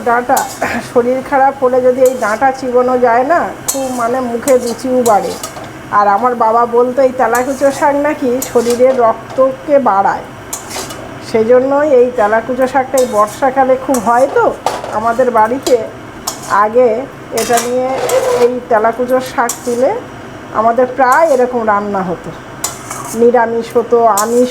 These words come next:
হতো, এরকম মাছ দিয়ে। এবারে একটু ঢেকে রাখবো। দু মিনিট পরে আমি ঢাকনাটা খুলে দেখছি, দেখুন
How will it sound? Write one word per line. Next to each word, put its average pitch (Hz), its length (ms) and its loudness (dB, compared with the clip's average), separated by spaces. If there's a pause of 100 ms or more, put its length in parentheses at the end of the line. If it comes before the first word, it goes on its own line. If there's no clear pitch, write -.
হতো, 226 260 0 (760)
এরকম 226 340 0
মাছ 190 340 -2
দিয়ে। 202 300 2 (1700)
এবারে 269 280 4
একটু 262 320 0 (180)
ঢেকে 233 260 2
রাখবো। 185 380 -2 (4000)
দু 254 220 -4
মিনিট 302 360 0 (120)
পরে 254 280 4 (520)
আমি 277 200 0
ঢাকনাটা 254 540 0
খুলে 269 320 0
দেখছি, 262 380 0 (440)
দেখুন 254 300 2